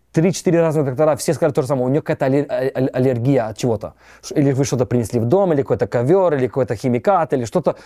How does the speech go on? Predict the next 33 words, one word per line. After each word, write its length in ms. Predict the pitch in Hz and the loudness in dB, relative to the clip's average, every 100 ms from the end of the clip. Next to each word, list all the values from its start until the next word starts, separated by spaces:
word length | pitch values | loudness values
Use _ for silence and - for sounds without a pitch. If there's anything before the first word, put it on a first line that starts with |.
| - | -20
что-то 220 | - 190 180 | -6 0 2
вы 80 | 156 | 2
принесли 300 | 147 131 139 | -2 0 0
в 60 | |
дом, 360 | 123 190 269 220 - - | 2 2 0 -6 -10 0
и 300 | 151 156 - | 2 2 0
её, 240 | 156 156 | 2 2
её 240 | 175 160 156 | 2 0 0
телу 300 | - 220 220 | 0 0 0
это 180 | 156 170 | 0 2
не 220 | 160 160 | 2 2
нравится. 540 | 165 156 131 107 82 _ _ _ _ _ _ _ _ _ - | 2 0 -2 -6 -12 _ _ _ _ _ _ _ _ _ -10
Так 120 | - 120 | -4 0
что 140 | 160 | 0
в 60 | 117 | 2
следующий 340 | 165 165 135 | 0 2 2
второй 240 | 175 160 | 2 2
день 200 | 156 165 | 2 2
мы 120 | 139 151 - | 2 0 0
ищем, 320 | 170 147 113 | -2 0 -2
что 320 | 98 - 160 160 | -4 -2 2 2
это, 240 | 120 101 | 0 -4
где 260 | 101 120 165 | -2 2 2
это, 240 | 131 113 | 0 -4
как 280 | - 170 147 | -2 -2 -2
это. 240 | 120 87 - _ _ _ _ _ | -6 -8 -16 _ _ _ _ _
Не, 400 | - - 120 127 | -8 0 2 4
не, 200 | 147 151 165 | 4 2 2
не 140 | 151 | 0
понимаем, 520 | 170 170 180 170 120 | 2 2 2 0 -2
что 180 | - 131 | -2 -2
это. 240 | 107 95 - - - _ - | -2 -8 -12 -20 -20 _ -2
А, 420 | 127 120 110 | 0 0 -4